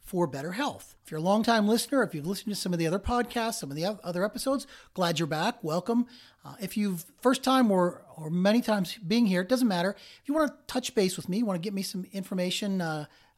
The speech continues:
uh, maybe make suggestions about future podcasts or just ask a question,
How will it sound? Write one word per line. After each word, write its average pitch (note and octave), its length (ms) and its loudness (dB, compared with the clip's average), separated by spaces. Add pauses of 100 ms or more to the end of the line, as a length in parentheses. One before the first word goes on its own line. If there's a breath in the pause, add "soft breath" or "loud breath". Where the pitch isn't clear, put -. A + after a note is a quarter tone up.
uh, - 60 -20 (120)
maybe F#3 260 0
make F3+ 140 0
suggestions F3+ 480 -4
about D3+ 180 -4
future E3+ 220 -8
podcasts F#3 480 -4
or - 20 -6
just A#3 200 -2
ask F#3+ 180 -2
a B2+ 60 -12
question, E3 480 -6